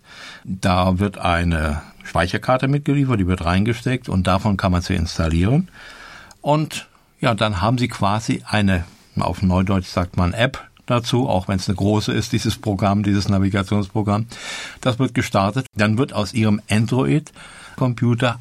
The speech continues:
ein Navigationssystem. Aber nicht ein Hilfsnavigationssystem, sondern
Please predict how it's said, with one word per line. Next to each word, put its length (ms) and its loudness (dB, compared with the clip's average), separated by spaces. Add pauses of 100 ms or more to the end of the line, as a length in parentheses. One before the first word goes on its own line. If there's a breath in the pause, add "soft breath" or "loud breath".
ein 500 2 (120)
Navigationssystem. 1120 0 (360)
Aber 260 2
nicht 260 2
ein 140 0
Hilfsnavigationssystem, 1500 0
sondern 340 2